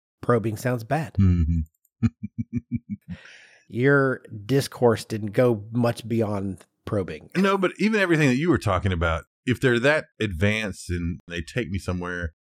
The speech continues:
Speaker 2: if I'm a single-celled amoeba to what their life is, that's not gonna be good for me either. It's hard for me to imagine a scenario where there's a plus side to that, that I don't feel dumb, I don't feel alone, I don't feel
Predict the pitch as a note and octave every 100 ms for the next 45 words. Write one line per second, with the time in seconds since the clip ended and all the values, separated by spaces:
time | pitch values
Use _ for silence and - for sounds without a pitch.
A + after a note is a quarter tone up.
0 | _ _ _ _ G#2 A2 A#2 A2 - A#2
1 | G#2 - G#2 G2 E2+ F#2+ G2 E2+ - E2
2 | F2 E2+ E2+ E2+ F2 F2+ E2+ D2 - _
3 | _ G#2 A2 C3+ B2+ G2 F#2 D#2+ F2+ -
4 | D#2 D#2 D#2+ - - _ _ _ - A2+
5 | C#3 C#3+ C#3 C#3 A2 G#2 G#2+ G2 F#2 G2
6 | G2 F#2+ F#2 F2+ F2+ F2 - _ _ G2+
7 | F#2 E2+ - - A#2+ A#2+ - F#2 E2+ E2+
8 | F2 E2 E2 D#2+ - E2 - _ _ -
9 | F2+ G#2 G#2 A2+ F#2+ F#2 F2+ F2+ E2+ E2+
10 | F#2+ F#2 G2 F2+ F2+ F2+ F2 E2+ E2+ E2+
11 | D#2+ F2 F#2 - G2 F2+ E2+ D#2+